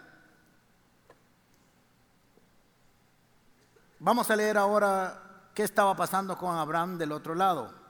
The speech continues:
Después de que Lot se separó de Abraham, el Señor le dijo, vean qué interesante, porque hay que leer el texto bien. Dice, "Después de que se separó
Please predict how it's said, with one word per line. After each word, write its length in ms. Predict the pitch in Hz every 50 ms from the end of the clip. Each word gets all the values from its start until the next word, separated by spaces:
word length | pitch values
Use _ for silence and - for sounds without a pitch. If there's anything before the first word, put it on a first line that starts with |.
| - _ _ _ _ _ _ _ _ _
Después 380 | - 151 156 - - - 185 190
de 100 | 180 180
que 140 | 180 185 175
Lot 240 | 175 185 196 190 -
se 100 | 180 165
separó 400 | 165 175 - - 165 165 180 185
de 60 | 180
Abraham, 420 | 175 170 170 180 185 185 190 185 - - -
el 160 | 175 175 151
Señor 680 | - - 170 160 165 170 175 196 196 202 208 202 190
le 220 | 190 185 180 180
dijo, 360 | 170 196 185 - - 123 104 - - - _ _ _ _ _ _ _ _ _ _ _ -
vean 280 | 123 208 247 269 262
qué 100 | 254 262
interesante, 880 | 254 226 - 254 226 208 185 - - 220 226 220 - - 214 214 202 196 - - - - - _ _ -
porque 260 | 170 175 - - 185
hay 80 | 196 190
que 140 | - 214
leer 200 | 208 196 196 196
el 180 | 202 190 170 -
texto 380 | - 202 190 - - - 185 170
bien. 200 | 165 180 180 170
Dice, 240 | 165 131 - - 139 143
"Después 800 | 143 160 156 - - - - - 180 202 220 247 262 294 285 269
de 100 | 240 202
que 140 | - 156 135
se 160 | - 156 139
separó 680 | - - 135 - - 123 117 113 151 170 196 214 240